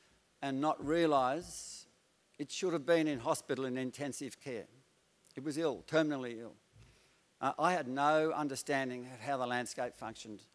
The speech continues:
and how I should nurture that. And that's part of our, uh, native grassland, temperate grassland where I live, basalt. That's a fence between two neighbours. You're all familiar with that.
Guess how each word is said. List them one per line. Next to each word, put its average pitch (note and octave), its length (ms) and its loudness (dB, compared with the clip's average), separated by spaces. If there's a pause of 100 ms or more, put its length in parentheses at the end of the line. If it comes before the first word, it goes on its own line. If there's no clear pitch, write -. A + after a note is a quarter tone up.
(560)
and G2+ 80 -10
how A#2 180 0
I G#2+ 80 2
should G2 240 -8
nurture G#2+ 300 -6
that. G2 160 -16 (1900)
And B2+ 160 -2 (400)
that's E3+ 180 0
part E3+ 260 6
of D3 100 4
our, D3 260 8 (280)
uh, C3 360 -4
native D3 400 2
grassland, D3+ 680 4 (200)
temperate D3 320 -6
grassland C#3+ 460 -2
where C#3 140 0
I B2 60 0
live, D3 280 -2
basalt. D#3 400 4 (840)
That's C#3+ 200 -4
a D#3 60 -2
fence D3+ 340 0
between C3+ 460 -6
two C3 180 -6
neighbours. D3 540 -4
You're B2 160 -8
all C3+ 100 -2
familiar B2+ 380 -6
with A#2+ 140 -10
that. C3 260 -4